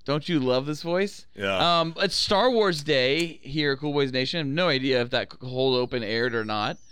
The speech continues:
Speaker 1: Um, but, uh, yeah, it's Star Wars Day here. May the fourth be with you, Felk. May the fourth be with everyone out there.
Speaker 2: Am I editing
Speaker 1: Um,
Speaker 2: this, or are
Speaker 1: so
Speaker 2: you editing this one?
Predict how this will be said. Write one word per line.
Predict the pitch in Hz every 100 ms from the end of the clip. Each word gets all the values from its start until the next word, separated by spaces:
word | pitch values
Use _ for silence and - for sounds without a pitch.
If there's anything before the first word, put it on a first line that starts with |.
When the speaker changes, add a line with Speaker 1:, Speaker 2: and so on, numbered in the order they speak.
| - - - 131
Speaker 1:
Um, | 135 135 123 113 107 - - -
but, | - 143 143
uh, | 151
yeah, | 170 190
it's | 131 -
Star | 156 151
Wars | 127 120
Day | 120 117
here. | 120 117 123
May | 131 127
the | 120
fourth | 139 127
be | 131
with | 123 117
you, | 120
Felk. | - 113 120 -
May | 120 120
the | 117
fourth | - - 123
be | 123 120
with | 123
everyone | 113 120 117 113 117 117
out | 113
there. | - 110 113 - -
Speaker 2:
Am | 113
I | 107
editing | 127 135
Speaker 1:
Um, | 135 127
Speaker 2:
this, | -
or | 214
are |
Speaker 1:
so | 180 165
Speaker 2:
you |
editing | 120 85 76
this | 73
one? | 71 67